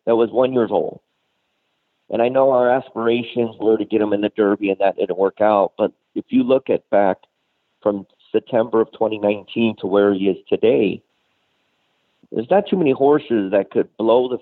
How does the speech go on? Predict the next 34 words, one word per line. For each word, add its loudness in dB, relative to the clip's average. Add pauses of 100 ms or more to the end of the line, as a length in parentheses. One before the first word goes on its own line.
field 0
away 0 (580)
in -4
graded 2
races -2
the 0
way 0
Mo -2
Forza 0
has -4
done. -2 (1300)
I -2
mean, -2
the, 0 (120)
the 2 (120)
photo 2
from -4
the -12
Del 0
Mar -2
Mile, 0 (340)
there's -8
not 0
even -4
a -4
horse 0
in -8
the -8
photo. 0 (140)
He's -8
by 0
himself, 0 (1200)
right? 0 (240)
This, 0